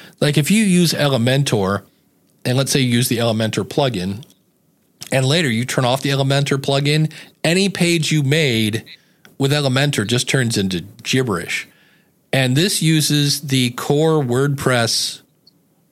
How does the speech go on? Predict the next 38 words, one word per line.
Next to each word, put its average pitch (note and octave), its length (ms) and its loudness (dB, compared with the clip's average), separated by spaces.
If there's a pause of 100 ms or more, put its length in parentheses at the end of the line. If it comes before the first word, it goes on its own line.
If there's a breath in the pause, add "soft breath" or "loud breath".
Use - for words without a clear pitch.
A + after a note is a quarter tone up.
(300)
language, D#3+ 800 -2 (100)
I D#3 120 0
guess. F#3+ 440 -2 (440 loud breath)
And F3 140 0
it E3+ 40 -2
was E3+ 160 0
pretty E4 300 0
sweet. E3 340 0
I C3+ 40 2
was C3+ 140 0
playing G#3+ 240 2
with F#3+ 100 2
it D#3+ 80 2
last D3 360 0
night, D3 420 -2 (500 loud breath)
and B2+ 640 0 (400)
it D#3 200 0
uses E3+ 520 2
all D#3 300 2
the, C3 480 0 (240)
the C3+ 220 -2
blocks. B2+ 580 -2
I D3 80 0
know, C#3+ 180 2
Jim, C#3+ 400 2
uh, B2 360 0
you A#2+ 260 -4
said C#3+ 280 0
you C#3 120 2
were C3+ 120 0
playing C#3+ 300 0
with B2+ 100 0
WordPress C#3 560 0
with B2+ 540 -4
getting D3+ 240 0
more D3 180 2
into C#3 120 0
blocks, B2 520 -2